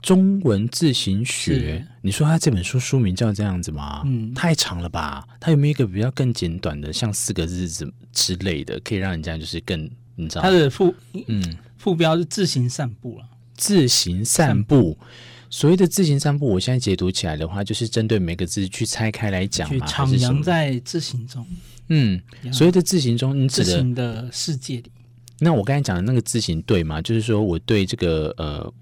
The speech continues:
Speaker 1: 呃，这个字，比如说“标，标”这是什么意义？对这个字形吗？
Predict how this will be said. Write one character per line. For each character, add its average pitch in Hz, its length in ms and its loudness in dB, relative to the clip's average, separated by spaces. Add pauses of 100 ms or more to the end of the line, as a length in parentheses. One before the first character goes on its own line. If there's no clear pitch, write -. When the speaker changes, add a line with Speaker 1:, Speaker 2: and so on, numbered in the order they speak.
(180)
Speaker 1:
呃， 85 280 -8 (140)
这 - 100 -2
个 110 120 2
字， 87 440 -2 (160)
比 117 120 2
如 104 40 4
说 101 440 0 (400)
“标， 127 360 4 (460)
标” 127 240 2
这 131 140 0
是 127 100 -2
什 104 160 -4
么 76 100 -6
意 101 80 -2
义？ 90 380 -4 (240)
对 113 160 4
这 - 140 -8
个 110 80 -2
字 - 260 -2
形 76 240 -2
吗？ 76 320 -8